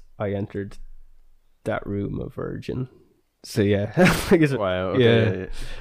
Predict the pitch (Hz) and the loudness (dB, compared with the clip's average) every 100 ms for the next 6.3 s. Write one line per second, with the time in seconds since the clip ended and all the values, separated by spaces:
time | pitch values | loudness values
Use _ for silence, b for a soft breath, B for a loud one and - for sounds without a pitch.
0 | B - 185 208 - 113 110 - 104 104 | B 2 4 4 2 -4 -4 -4 -2 0
1 | 104 113 - 139 127 123 113 110 - 131 | 2 0 4 4 4 2 0 0 0 0
2 | - - 120 110 110 113 113 113 120 113 | -2 -2 -8 -6 -2 0 -2 -4 -8 -8
3 | - b b _ _ 151 - 196 269 349 | -10 b b _ _ -2 4 6 6 6
4 | 302 370 - 254 208 254 240 - - - | 2 2 -2 -4 -6 -10 -16 -20 -8 0
5 | 202 104 107 98 101 151 131 151 127 147 | 2 2 0 -2 0 2 4 6 4 4
6 | 120 113 | 2 -2